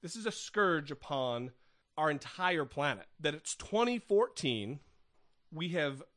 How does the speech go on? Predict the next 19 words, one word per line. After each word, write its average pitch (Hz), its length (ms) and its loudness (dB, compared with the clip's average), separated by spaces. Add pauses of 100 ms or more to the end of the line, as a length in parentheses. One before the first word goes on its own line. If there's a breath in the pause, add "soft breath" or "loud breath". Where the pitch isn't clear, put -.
(140)
we 185 120 -2
have 175 140 2
vehicles 214 560 0
that 165 120 2
have 139 80 -4
left 190 560 -4 (160)
our 151 120 6
solar 202 420 4
system. 117 560 -4 (1040)
We 160 140 2
are 135 120 2
scientifically 202 880 -2
advanced 165 720 0
and 135 280 -4
advancing 151 720 2 (1080 soft breath)
great 208 420 4
strides 107 720 0 (200)
every 165 280 4
day. 107 280 -2